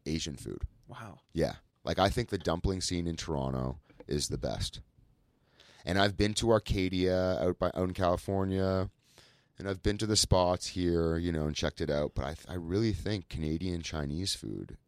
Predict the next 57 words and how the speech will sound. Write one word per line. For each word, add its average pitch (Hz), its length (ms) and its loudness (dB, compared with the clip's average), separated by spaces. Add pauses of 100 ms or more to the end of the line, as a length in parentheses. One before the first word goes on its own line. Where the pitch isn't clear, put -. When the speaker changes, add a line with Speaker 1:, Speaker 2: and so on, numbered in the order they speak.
(120)
Speaker 1:
is 71 280 -2
the 67 80 -8
best. - 560 -8
Not 98 200 0
only 147 220 -2
dumpling, 110 480 -6
but, 80 140 -6 (400)
like, 98 100 -10
there 135 140 0
was 147 120 -4
this 127 120 -4
place 123 320 -2
called 95 180 0
Lee 90 160 0
Garden. 78 480 0 (160)
Speaker 2:
Mm-hmm. 98 120 -12
Speaker 1:
It's 95 80 -8
like, 113 140 -6
you 156 60 0
know 156 80 4
how 127 80 4
every 98 180 2
Sunday 71 320 0
you 65 80 0
go 64 120 -4
for - 100 -8
Chinese 58 400 -8
with 58 160 -10
your 62 100 -6
family, 58 240 -8 (120)
or, 57 120 -6
like, 53 160 -10 (200)
you 76 80 -6
know, 57 120 -6 (640)
Speaker 2:
Mm-hmm. 107 180 -10 (340)
Speaker 1:
like, 69 120 -12
you 73 60 -2
got 73 100 -2 (260)
Chinese 65 340 0
food. 67 220 -4 (840)
Jews 80 280 0
love 69 160 0
Chinese. 67 580 -4
Speaker 2:
Of - 80 -20
course. 90 160 -12
Speaker 1:
There's 90 140 0
this 107 100 0
place 104 240 2
called 87 220 2
Lee 82 200 0
Garden. 73 440 0 (180)
It's - 80 -16
a 55 60 -10
legendary 92 800 4
restaurant 69 560 -2
in 64 80 -6
Toronto 60 480 -4